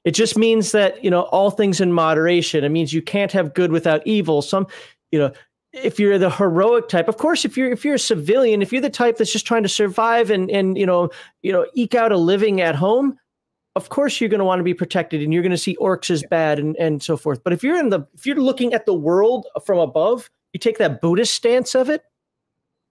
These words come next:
Speaker 1: all of a sudden you start to realize, well, you have to have the orcs to, to test you, so to speak. Um,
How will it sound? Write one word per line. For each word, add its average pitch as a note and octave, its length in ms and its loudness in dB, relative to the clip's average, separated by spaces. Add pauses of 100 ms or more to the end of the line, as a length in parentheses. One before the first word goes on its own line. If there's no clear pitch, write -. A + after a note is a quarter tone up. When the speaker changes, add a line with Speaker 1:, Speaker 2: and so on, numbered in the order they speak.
(120)
Speaker 1:
all A#2 100 2
of A2 60 2
a G#3 40 2
sudden A3 160 2
you G3 60 2
start G#3+ 180 0
to F#3+ 80 -2
realize, G3+ 280 2
well, F#3+ 100 0
you F#3+ 100 0
have A3 300 -2
to E3+ 80 -2
have B2+ 320 0 (300)
the E3 80 0
orcs C#3 340 -2
to, D3+ 280 0 (360)
to - 140 -16
test - 360 -2
you, A#2 200 -2 (420)
so - 180 -2
to B2+ 80 0
speak. - 380 -12 (440)
Um, A2+ 380 -2